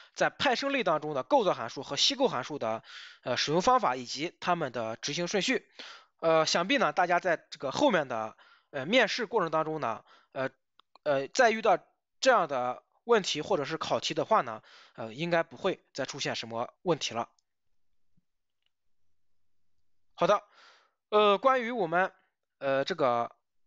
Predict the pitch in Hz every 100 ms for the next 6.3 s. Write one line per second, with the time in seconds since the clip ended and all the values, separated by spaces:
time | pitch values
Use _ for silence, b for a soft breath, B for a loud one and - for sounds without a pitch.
0 | _ _ _ _ _ _ - 151 147 220
1 | 196 233 196 185 147 127 120 120 _ _
2 | _ _ _ _ _ - 139 - 285 247
3 | 165 165 175 - _ 139 170 180 240 226
4 | 190 277 254 175 - 156 131 196 254 214
5 | 113 117 117 120 143 160 127 127 135 127
6 | 127 117